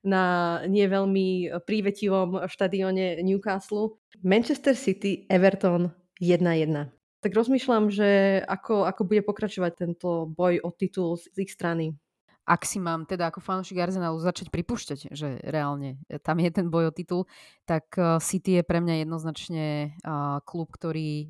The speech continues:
Speaker 2: bude najväčší vyzývateľ Arsenalu, alebo teda povedzme si, že sa budú doťahovať títo dvaja. Mm, ak si to iba ri-, v rýchlosti prebe-, prebehnem, kto iný by to mohol byť, e, vzhľadom na nejaké postavenie v tabulke, tak Newcastle je síce na tom veľmi dobre, ale,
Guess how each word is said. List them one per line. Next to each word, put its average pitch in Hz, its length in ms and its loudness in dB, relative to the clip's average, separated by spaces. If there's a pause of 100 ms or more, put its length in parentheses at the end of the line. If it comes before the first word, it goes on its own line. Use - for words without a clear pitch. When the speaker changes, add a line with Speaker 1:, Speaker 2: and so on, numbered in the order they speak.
Speaker 2:
bude 156 240 -6
najväčší 151 480 -6
vyzývateľ 135 480 -6
Arsenalu, 151 560 -4
alebo 131 240 -8
teda 143 320 -6 (640)
povedzme 156 320 -4
si, - 160 -8
že 160 80 -6
sa 156 80 -6
budú 147 240 -4
doťahovať 156 480 -4
títo 160 240 -10
dvaja. 143 400 0 (480)
Mm, 151 640 -8 (260)
ak 160 320 -6
si - 160 -6
to 202 160 0
iba 196 160 4
ri-, 190 160 -2
v 185 60 -4 (100)
rýchlosti 190 400 -4
prebe-, 190 320 4
prebehnem, 185 480 4 (240)
kto - 280 0
iný 208 240 2
by 170 120 -2
to 185 160 -2
mohol 170 240 0
byť, 170 260 -4 (140)
e, 160 160 -4
vzhľadom 165 280 0
na 160 120 -6
nejaké 156 240 -8
postavenie 160 480 0
v - 40 -16
tabulke, 147 360 -2 (560)
tak 175 160 0
Newcastle 180 400 -4
je 175 160 0
síce 185 240 -8
na 175 160 -2
tom 170 160 -2
veľmi 170 320 2
dobre, 170 240 2
ale, 156 440 4